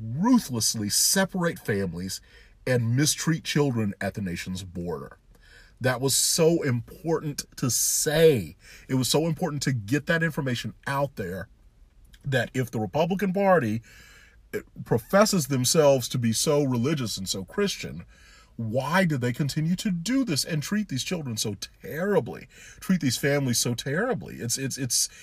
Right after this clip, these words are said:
it's hypocrisy at its core, and it's, it's just unacceptable. And Pete was able to,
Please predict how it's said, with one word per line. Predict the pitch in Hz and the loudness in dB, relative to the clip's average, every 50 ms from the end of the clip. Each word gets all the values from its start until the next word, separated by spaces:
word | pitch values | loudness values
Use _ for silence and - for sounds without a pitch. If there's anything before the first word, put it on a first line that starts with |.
| - - - | -20 -2 0
it's | 151 151 - | 0 2 2
hypocrisy | 160 131 185 180 - - 175 165 156 - - 151 - - 127 113 101 - - - - - - - - - | 0 -2 -2 -2 0 0 -2 -2 -2 -2 -4 -4 -2 -2 -2 -4 -6 -8 -14 -20 -20 -20 -20 -10 -2 0
at | - - - - | 0 0 0 -2
its | 107 - - | -6 -8 -8
core, | - - - - - - 160 170 156 107 - - | -8 -12 -16 -12 -6 -4 -2 -2 0 -2 -2 -4
and | 90 95 92 | -6 -6 -6
it's, | 98 95 - 113 | -6 -6 -6 -6
it's | 104 107 | -8 -8
just | 117 107 - - - | -8 -10 -10 -6 -2
unacceptable. | 127 147 139 120 - - - - - - 175 - - - - - - - - _ _ - - _ _ _ _ _ _ _ _ _ - - | -2 0 0 0 -2 -2 -2 -2 -2 -2 -4 -4 -6 -10 -14 -14 -16 -18 -20 _ _ -20 -20 _ _ _ _ _ _ _ _ _ -8 -4
And | 160 143 123 | -4 -4 -2
Pete | - 180 185 180 | 0 0 0 0
was | 135 123 110 127 | 0 0 0 0
able | 123 117 113 110 | 0 0 0 -2
to, | - - 113 110 107 | -2 -2 -2 -2 -4